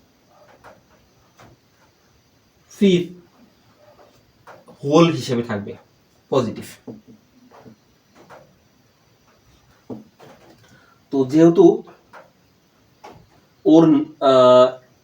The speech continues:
এখানে একটা হোল হিসেবে থাকবে, তো সে, এ-, এটাকে আমরা বলবো। তো এরকম প্রত্যেকটা, এরকম এক কোটি, আহ, অ্যালুমিনিয়াম যদি আমরা, আমরা এর মধ্যে যোগ করি, তাহলে এক কোটি প-, আহ, হোল এখানে চলে আসবে।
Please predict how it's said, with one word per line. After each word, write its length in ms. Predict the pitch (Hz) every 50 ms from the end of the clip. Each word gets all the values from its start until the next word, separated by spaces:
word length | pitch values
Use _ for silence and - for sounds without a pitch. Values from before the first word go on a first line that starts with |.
| _ -
এখানে 260 | - 156 165 165 170
একটা 140 | 165 160 165
হোল 240 | 147 139 143 156 170
হিসেবে 280 | 165 165 - 160 147 151
থাকবে, 400 | 156 143 131 147 175 - - - _ _ _ _ _ _ _ _ _ _ _ -
তো 260 | - 143 135 135 139
সে, 160 | - - 170
এ-, 300 | 170 170 - - 151 151 156
এটাকে 180 | - - 147 147
আমরা 120 | 143 143
বলবো। 420 | 139 143 139 139 180 220 262 - - _ _ _ _ _ _ _ _ _ _ _ _ _ _ _ _ _ _
তো 360 | - 139 135 131 127 123 123 123 - - _ -
এরকম 520 | 151 156 165 165 170 160 160 156 156 - _ -
প্রত্যেকটা, 640 | 202 220 214 - - - 254 240 247 - - -
এরকম 420 | - - 170 175 170 185 175 170 - -
এক 260 | - 190 220 226 - _ _ _ _ -
কোটি, 440 | - 240 240 240 247 233 233 233 - - -
আহ, 220 | - 160 156 151 151
অ্যালুমিনিয়াম 560 | 160 170 170 180 175 170 165 165 165 160 156
যদি 160 | 147 139 147
আমরা, 160 | 139 139 139
আমরা 220 | 135 135 131 135 135
এর 160 | 135 143 139
মধ্যে 180 | 135 131 135
যোগ 200 | 135 139 139 135
করি, 140 | - 135 151
তাহলে 160 | 180 196 220
এক 200 | - - 233 233 -
কোটি 180 | 220 208 196
প-, 240 | 196 - 185 175 -
আহ, 500 | - 143 139 135 131 127 123 123 123 120 123 - - _ _ _ _ _ _ _ _ _ _ _ _ _ -
হোল 300 | - 143 147 147 147 143
এখানে 200 | 131 139 135 127
চলে 220 | - 147 143 139
আসবে। 340 | 131 127 120 147 196 -